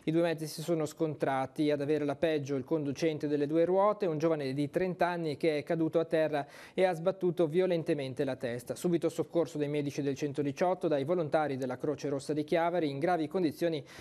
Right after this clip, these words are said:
è stato trasportato con l'elisoccorso dei Vigili del Fuoco al pronto soccorso dell'ospedale San Martino di Genova.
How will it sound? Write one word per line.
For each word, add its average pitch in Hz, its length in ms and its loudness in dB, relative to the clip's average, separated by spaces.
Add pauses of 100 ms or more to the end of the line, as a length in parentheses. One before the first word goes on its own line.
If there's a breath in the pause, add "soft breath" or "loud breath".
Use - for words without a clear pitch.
(120 loud breath)
è 165 60 2
stato 185 260 0
trasportato 180 640 0
con 175 220 0
l'elisoccorso 170 1040 0
dei 160 100 4
Vigili 151 400 0
del 156 160 0
Fuoco 190 340 2
al 147 100 0
pronto 170 260 -2
soccorso 151 440 -2
dell'ospedale 143 480 -2
San 139 200 -4
Martino 139 420 -4
di 131 140 -4
Genova. 139 420 -2